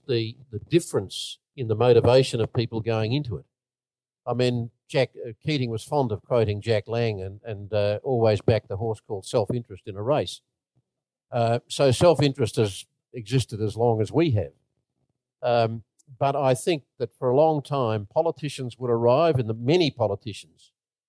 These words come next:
would arrive in their parliament with some sense of vocation, that there was something beyond their self-interest that they were there for. And many of them, most of them, arrived after they'd lived out in the real world for a certain amount of time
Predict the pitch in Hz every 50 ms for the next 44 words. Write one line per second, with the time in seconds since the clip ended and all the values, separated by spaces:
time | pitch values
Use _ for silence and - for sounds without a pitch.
0 | _ _ _ _ _ 120 117 113 110 107 113 120 131 143 143 139 131 120 120 110
1 | 110 107 104 - - 135 131 127 120 107 90 90 92 - _ _ _ _ _ -
2 | - _ _ _ _ _ _ - 120 120 123 120 - - - 143 131 - - 143
3 | 131 123 - - 107 - 110 104 - - 127 127 123 - - 98 82 - - -
4 | - - - - - _ _ _ _ _ _ _ _ _ _ _ _ _ _ _
5 | _ - 117 - 135 107 113 110 - - 156 151 - - 131 120 110 120 117 117
6 | 127 147 151 127 117 107 95 - - 113 101 92 - - 104 101 - 104 90 -
7 | - 104 - 113 107 104 98 101 92 107 107 98 92 - - - - _ _ _
8 | _ _ _ _ _ _ _ _ _ _ _ _ _ - 113 110 110 107 _ -
9 | 151 131 151 180 180 151 123 98 - - 95 98 104 127 143 151 143 - - 107
10 | 101 95 101 101 107 113 123 123 117 110 104 98 92 - - - 139 127 127 -
11 | - 107 107 104 104 104 117 117 107 104 117 123 127 123 113 110 101 101 101 113
12 | 113 107 101 98 117 139 147 131 120 - - 101 - - 135 123 113 - 107 98
13 | 101 104 104 95 95 - - - 131 123 110 98 98 95 92